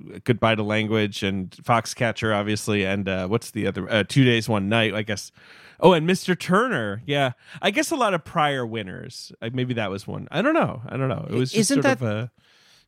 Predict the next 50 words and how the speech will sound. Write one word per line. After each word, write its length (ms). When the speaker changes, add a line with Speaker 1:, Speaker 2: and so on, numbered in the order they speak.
Speaker 1:
yeah. 120
Speaker 2:
Didn't 180
they 100
give, 320
like, 200
the 100
special 960
jury 380
prize 500
split 520
to 100
Mommy 340
and 80
Goodbye 300
to 80
Language? 840
And 480
Xavier 320
Speaker 1:
Yes. 100
Speaker 2:
Dolan 360
was 160
like, 160
"Fuck 300
this 140
shit. 260
How 120
dare 380
you 120
lump 220
me 160
in 140
with 160
Godard? 560
He's 220
Speaker 1:
Correct. 140
Speaker 2:
fucking 260
old." 300
Speaker 1:
I 60
mean, 260
<laughs> 220
he, 240
he's, 240
he's 300
older 260
than 380
Xavier 380
Dolan. 380
I'll 100
say 200
that. 320